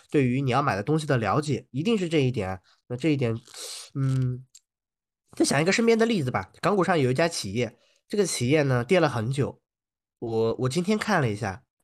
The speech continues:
最近，最近小，小两个月吧，涨了百分之五十了。之前是，是我一个朋友就推荐我关注的，他说这个企业很有意思，它的业务非常的传统，然后呢，看起来不是很赚钱，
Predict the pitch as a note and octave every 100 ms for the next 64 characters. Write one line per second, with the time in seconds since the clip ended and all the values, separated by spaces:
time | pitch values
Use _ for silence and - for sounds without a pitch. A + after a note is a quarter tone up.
0 | _ - E3+ F3 F3 C#3 B2+ B2+ _ E3+
1 | D#3+ C#3+ A#2+ - C3+ G#2+ - C#3 C#3 G2+
2 | A2+ C3+ A2+ A2 A2+ A#2+ G#2+ D#3 C3 -
3 | F2+ G2+ G#2+ _ _ _ _ _ _ _
4 | _ - D#3 A#3 D3 D#3 - F#3 D3 -
5 | F#3 D3+ A#2 B2+ D#3+ A#2 A#2+ F3+ B2 -
6 | - - C#3+ E3 E3+ C#3 A2 C#3 D3 C3+
7 | G2 - _ - F#3+ G#3+ G3+ - B2+ C3
8 | C#3 D#3 C3 F#3+ C#3 A#2 F#2+ - _ _
9 | F3 F#3+ F#3+ C#3+ F3 E3 E3 - B2 A#2
10 | C3 G2 - _ _ _ A#2+ C#3+ F3 D3
11 | - G#3 D3 B2+ B2+ E3 D#3 A2 D3+ C3
12 | F#2 G2+